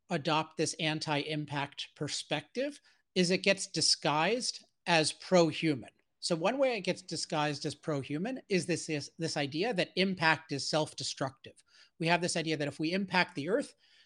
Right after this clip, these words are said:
it's eventually gonna punish us. And so they're saying, "No, no, no, I love humans.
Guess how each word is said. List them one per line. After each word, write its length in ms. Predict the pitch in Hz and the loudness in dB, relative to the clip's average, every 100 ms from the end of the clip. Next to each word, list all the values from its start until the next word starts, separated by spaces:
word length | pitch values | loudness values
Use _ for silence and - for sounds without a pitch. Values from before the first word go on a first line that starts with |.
| _ | _
it's 180 | - - | 2 4
eventually 640 | 170 135 190 190 185 165 160 | 2 4 4 4 -2 0 0
gonna 220 | 160 143 | 0 0
punish 480 | - 190 170 123 - | -2 2 4 2 -4
us. 220 | - - | -8 -8
And 120 | 165 | -6
so 140 | - 170 | -4 -4
they're 140 | 175 | -2
saying, 240 | - 302 | -2 -2
"No, 80 | 302 | -2
no, 140 | 320 202 | -2 -2
no, 80 | - - _ - | -4 -20 _ 2
I 140 | 277 | 4
love 320 | 226 226 294 - | 4 6 4 4
humans. 640 | 226 277 156 151 180 | 0 2 0 -4 -10